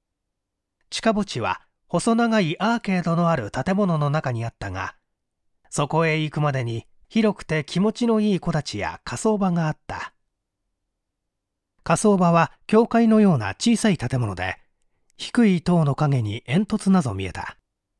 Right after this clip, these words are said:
地下墓地に入ると、長いアーケードの壁に沿ってたくさんの穴があり、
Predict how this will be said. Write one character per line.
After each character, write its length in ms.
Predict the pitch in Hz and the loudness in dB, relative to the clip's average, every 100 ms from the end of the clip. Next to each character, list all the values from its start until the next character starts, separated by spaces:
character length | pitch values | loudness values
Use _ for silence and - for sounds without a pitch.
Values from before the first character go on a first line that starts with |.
| _ _ _ _ _ _ _ _ _ _ _ | _ _ _ _ _ _ _ _ _ _ _
地 80 | - | -2
下 160 | 180 | 0
墓 140 | 180 180 | 0 0
地 100 | 151 | 0
に 140 | 143 | 0
入 160 | 123 131 | 0 -2
る 100 | 120 | -4
と、 240 | 101 95 - _ _ _ | -4 -6 -10 _ _ _
長 280 | 151 170 208 | -2 2 2
い 160 | 196 165 | 2 0
ア 140 | 185 | -2
ー 40 | 190 | 0
ケ 160 | 160 151 | -2 -2
ー 20 | |
ド 100 | 131 | 0
の 160 | 131 | -2
壁 220 | - 143 156 | 0 0 0
に 80 | |
沿 160 | 147 143 | 0 -4
っ 20 | |
て 240 | - - 98 | -6 -8 -6
た 180 | 123 | -6
く 60 | 139 | -4
さ 140 | - | 0
ん 100 | 233 | 2
の 140 | 156 135 | 2 2
穴 120 | 139 | 0
が 160 | 113 98 | -2 -4
あ 60 | |
り、 240 | 90 85 | -6 -10